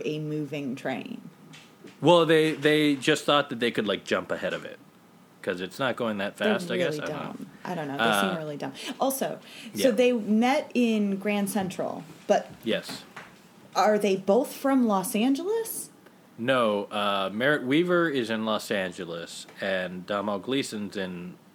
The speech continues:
Speaker 2: I guess, Europe, right? He's in England
Speaker 1: But
Speaker 2: somewhere?
Speaker 1: he had a cabin in L A, and she decided to fly to New York in order to answer his text?
Speaker 2: Uh, n-, no, he was,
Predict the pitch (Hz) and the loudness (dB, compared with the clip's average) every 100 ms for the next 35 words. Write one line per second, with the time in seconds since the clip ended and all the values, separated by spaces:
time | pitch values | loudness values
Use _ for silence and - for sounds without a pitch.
0 | - 98 - 110 160 - - 95 139 113 | -14 -14 -6 -6 -6 -8 -12 -6 -6 -6
1 | - 95 120 156 113 110 113 113 120 135 | -8 -8 -8 -8 -10 -8 -8 -10 -8 -8
2 | 143 214 196 269 285 254 208 196 - 285 | 0 2 4 2 4 4 2 0 -2 0
3 | 294 247 196 180 165 156 151 151 151 - | 2 2 0 0 -2 0 0 2 0 0
4 | 175 165 - - 226 214 202 196 185 185 | -2 -4 -6 -2 0 0 0 0 2 -2
5 | 156 160 - 180 175 180 180 - 180 160 | -4 -6 -6 0 2 2 0 -2 -2 -2
6 | 147 151 160 196 202 - 180 175 156 165 | -4 0 0 -2 -6 -6 -4 -2 0 0
7 | 170 175 175 - 170 156 113 - 170 170 | 0 -2 -4 -2 0 0 -4 -10 -8 -6
8 | - 170 160 151 - 190 415 - - - | -4 -2 -2 -6 -4 -4 -4 -12 -20 -20
9 | - - - - 117 120 117 113 110 110 | -20 -20 -20 -6 0 2 4 2 2 2
10 | 110 104 - - - - - - - - | 0 -4 -14 -20 -20 -20 -20 -20 -20 -20
11 | - - 156 151 - - 175 - 190 156 | -20 -18 -16 -16 -20 -20 -20 -4 4 6
12 | 147 127 170 185 180 165 127 - | 6 4 2 2 4 4 2 -2